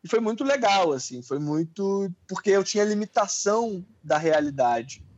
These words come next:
né? Então, o desafio era, era encontrar, é, fa-, encontrar uma curva dramática, uma evolução do personagem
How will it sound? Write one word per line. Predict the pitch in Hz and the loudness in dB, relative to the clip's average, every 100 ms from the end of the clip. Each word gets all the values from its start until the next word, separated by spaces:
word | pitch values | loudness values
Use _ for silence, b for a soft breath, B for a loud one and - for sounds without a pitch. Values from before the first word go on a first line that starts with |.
| _ - | _ -10
né? | 131 135 | -4 -4
Então, | 135 - 139 160 165 b b _ | -4 2 2 2 -2 b b _
o | 147 | -6
desafio | 151 175 170 - 202 220 | 0 0 0 -2 -2 2
era, | 226 208 | 2 2
era | 175 190 | 0 -2
encontrar, | 190 - 196 170 - 175 170 170 - _ _ - | -4 -4 -4 -4 0 2 4 2 -6 _ _ -6
é, | 151 139 139 b _ | 0 0 -2 b _
fa-, | - - | -6 -4
encontrar | 156 185 190 | -2 0 2
uma | 185 | 0
curva | - 185 180 | 0 0 0
dramática, | 190 180 190 185 - | 0 2 2 0 -2
uma | 170 | -4
evolução | 156 170 160 175 | 0 2 0 -2
do | 170 | -6
personagem | 180 - 185 165 190 185 147 147 139 | -8 -4 0 2 4 2 0 -4 -8